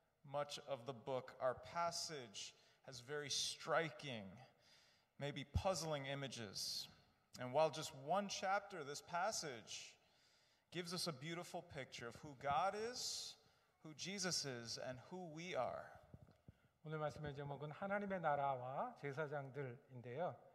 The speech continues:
Speaker 2: 어, 두 가지 언어로 예배드리는 것도 혼란스러운데 오늘 마침 우리가 함께 본 성경의 본문이 요한계시록입니다. 아, 계시록의 많은 부분과 마찬가지로 우리가 읽은 구절은, 아, 매우 놀랍기도 하고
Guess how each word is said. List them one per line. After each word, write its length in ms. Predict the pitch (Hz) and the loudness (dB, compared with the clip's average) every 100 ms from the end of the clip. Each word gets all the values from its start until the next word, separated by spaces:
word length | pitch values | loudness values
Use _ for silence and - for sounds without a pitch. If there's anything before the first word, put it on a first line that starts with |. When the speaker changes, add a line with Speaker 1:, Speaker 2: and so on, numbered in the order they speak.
| - - _ _ _ _ _ - | -20 -20 _ _ _ _ _ -16
Speaker 2:
어, 140 | 127 110 | -12 -10
두 140 | 131 123 | -2 8
가지 260 | 196 202 | 8 8
언어로 500 | 196 180 175 170 165 | 2 2 2 2 0
예배드리는 480 | 139 151 165 160 151 | 0 -2 -2 -4 -4
것도 260 | 143 139 156 | -6 -6 -4
혼란스러운데 920 | 139 147 131 131 123 117 117 160 202 - - - | 0 0 0 -4 -8 -6 -4 -4 -4 -10 -20 -14
오늘 140 | 123 127 | -8 -2
마침 680 | 117 120 - - 151 190 226 - - _ - | 0 0 -4 -10 -6 -6 -8 -14 -20 _ -14
우리가 200 | 123 120 | -10 -6
함께 360 | 151 139 160 | -6 -6 -6
본 220 | 143 147 139 | -4 -4 -6
성경의 420 | 127 127 131 127 | -8 -6 -6 -8
본문이 580 | - 113 113 127 190 202 - - | -8 -8 -8 -6 -8 -10 -18 -10
요한계시록입니다. 1080 | 120 117 117 - 131 131 127 117 98 101 104 - - - - _ - - | -6 -4 -4 -4 -2 0 -2 -6 -10 -12 -14 -16 -20 -20 -20 _ -20 -6
아, 440 | 127 120 120 117 120 - - - - _ - | 0 4 4 2 -4 -16 -20 -20 -20 _ -4
계시록의 440 | 165 165 202 202 | -2 2 4 8
많은 200 | 165 185 | 8 8
부분과 400 | 175 170 175 180 | 2 -2 4 6
마찬가지로 540 | 147 147 170 156 151 143 | 6 2 0 0 0 -2
우리가 240 | 143 151 | 4 4
읽은 200 | 131 156 | 4 -2
구절은, 600 | 120 120 131 170 135 113 - | -6 -8 -4 -4 -4 -8 -4
아, 320 | 127 120 117 - 143 | 2 2 2 -4 -6
매우 180 | 139 139 | -2 -2
놀랍기도 500 | 143 156 170 175 151 | 2 4 4 2 0
하고 400 | 139 120 214 254 | 0 0 -2 -4